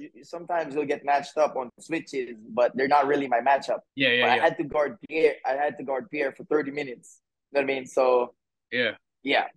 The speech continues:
Speaker 1: yeah, Pierre, easy.
Speaker 2: Yeah, oh,
Speaker 1: Not
Speaker 2: yeah.
Speaker 1: even close.
Speaker 2: Oof.
Speaker 1: You, we, we, we all know how, how P Jack is. <laughs>
Speaker 2: Yeah, no, super. Oh, yeah, super athletic.
Speaker 1: <laughs>
Speaker 2: I mean, even he's still athletic now, but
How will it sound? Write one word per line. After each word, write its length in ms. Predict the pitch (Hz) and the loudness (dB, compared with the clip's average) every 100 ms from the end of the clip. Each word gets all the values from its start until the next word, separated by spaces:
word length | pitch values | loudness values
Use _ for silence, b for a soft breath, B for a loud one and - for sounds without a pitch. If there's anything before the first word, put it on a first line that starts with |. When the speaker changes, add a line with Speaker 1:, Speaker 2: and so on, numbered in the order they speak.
| _ - - _ | _ -20 -20 _
Speaker 1:
yeah, 200 | 120 117 - - | -2 -2 -2 -4
Pierre, 380 | 139 117 98 - - | 0 0 -2 -8 -4
easy. 420 | 185 147 123 104 _ _ _ _ _ - | -2 0 -2 -4 _ _ _ _ _ -12
Speaker 2:
Yeah, 180 | 117 117 | -8 0
oh, 40 | |
Speaker 1:
Not 140 | 113 147 | 4 4
Speaker 2:
yeah. 40 | |
Speaker 1:
even 140 | 143 123 | 4 0
close. 400 | 123 - - _ _ _ - 208 | -4 -4 -10 _ _ _ -18 -10
Speaker 2:
Oof. 400 | 254 240 - - | -8 -8 -10 -10
Speaker 1:
You, 280 | 135 143 123 - | 0 2 2 2
we, 180 | 143 135 | 2 2
we, 240 | 151 143 | 2 2
we 100 | 151 | 4
all 140 | 151 151 | 4 2
know 140 | 147 | 0
how, 300 | 143 131 123 _ - | 2 2 -2 _ -10
how 140 | 131 123 | -6 -6
P 200 | 156 139 | -4 -4
Jack 260 | 127 117 120 | -2 -2 -4
is. 300 | 110 104 _ _ - | -8 -10 _ _ -20
<laughs> 80 | - - | -20 -10
Speaker 2:
Yeah, 320 | 123 127 127 123 | -4 -2 0 -2
no, 280 | 135 131 | -2 -2
super. 400 | 120 - 156 143 143 | -4 -6 -6 -2 0
Oh, 240 | 131 127 | 0 -2
yeah, 280 | 127 127 117 | -4 -2 -4
super 340 | - 143 135 143 | -4 -8 -4 -2
athletic. 640 | 131 117 131 135 131 131 | -2 -4 -6 -4 -4 -2
Speaker 1:
<laughs> 40 | |
Speaker 2:
I 120 | 226 - _ | -4 -4 _
mean, 160 | 135 143 | -10 -6
even 300 | 175 202 160 | -6 -4 -4
he's 240 | 151 175 | -4 -8
still 280 | - 165 165 | -6 -2 0
athletic 420 | 143 156 147 127 | -2 -2 -4 -4
now, 240 | 123 143 143 | -4 -2 -2
but 200 | 123 | -4